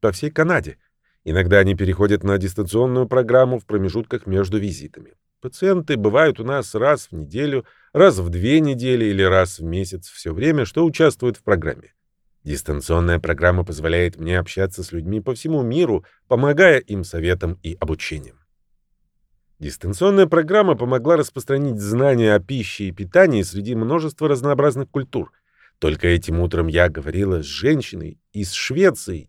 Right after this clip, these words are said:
и мужчиной из Сингапура. У нас есть пациенты во Франции, Новой Зеландии, Австралии, Южной Африке, Индии, Китае и Великобритании, а также в различных частях Северной Америки.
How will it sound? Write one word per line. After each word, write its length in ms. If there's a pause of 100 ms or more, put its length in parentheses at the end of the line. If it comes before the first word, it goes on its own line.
и 120
мужчиной 540
из 120
Сингапура. 640 (480)
У 20
нас 260
есть 220
пациенты 600
во 160
Франции, 580
Новой 320
Зеландии, 640
Австралии, 720
Южной 460
Африке, 560 (120)
Индии, 420
Китае 500
и 200
Великобритании, 840 (400)
а 80
также 460 (340)
в 80
различных 520
частях 420
Северной 520
Америки. 500